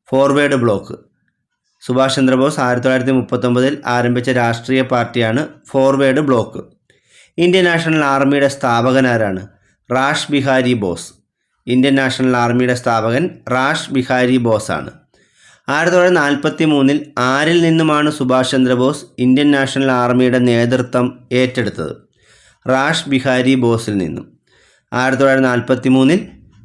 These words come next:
റാഷ് ബിഹാരി ബോസിൽ നിന്നുമാണ് സുഭാഷ് ചന്ദ്രബോസ് ഇന്ത്യൻ നാഷണൽ ആർമിയുടെ നേതൃത്വം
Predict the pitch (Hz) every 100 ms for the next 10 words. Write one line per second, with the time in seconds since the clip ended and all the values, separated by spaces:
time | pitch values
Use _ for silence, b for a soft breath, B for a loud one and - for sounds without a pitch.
0 | - 139 160 165 170 160 165 170 160 143
1 | 135 156 143 135 135 127 120 120 - -
2 | 123 120 123 131 123 123 127 139 117 117
3 | 123 123 120 131 123 113 110 120 120 117
4 | 110 113 110 - 156